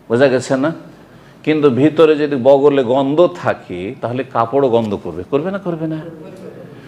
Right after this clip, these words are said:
তা আপনার বাইরে সবগুলি খারাপ, পাপ আর পাপ, পাপ আর পাপ, আর আপনি কি লজ্জায় দাবি করছেন আমার ভিতরটা ভালো? তার মানে ভিতরে আপনার গলিজ ভরা আছে, নাপাকি ভরা আছে,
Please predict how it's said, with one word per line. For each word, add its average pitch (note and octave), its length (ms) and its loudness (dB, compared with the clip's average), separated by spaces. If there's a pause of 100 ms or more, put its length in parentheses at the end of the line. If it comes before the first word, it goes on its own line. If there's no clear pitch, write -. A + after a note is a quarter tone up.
(120)
তা - 80 -2
আপনার F3+ 460 -2
বাইরে D#3+ 520 0
সবগুলি G3 640 -2
খারাপ, B2+ 600 0
পাপ F3+ 340 4
আর D#3+ 100 4 (120)
পাপ, C#3 300 4
পাপ D#3 260 2
আর D3+ 100 4 (140)
পাপ, G2 220 2 (440)
আর D#3 80 2
আপনি F3+ 220 0
কি C#4 240 0
লজ্জায় B3+ 460 2
দাবি A3 280 2
করছেন G3+ 380 -4
আমার F3+ 220 0
ভিতরটা E3+ 480 0
ভালো? G#2+ 300 -2 (540)
তার G#3 200 6
মানে A3 240 0
ভিতরে G3+ 480 4
আপনার G#3 340 4
গলিজ G3 440 4
ভরা G3 280 4
আছে, E3 240 0
নাপাকি E3 540 0
ভরা F3+ 240 4
আছে, C3+ 420 0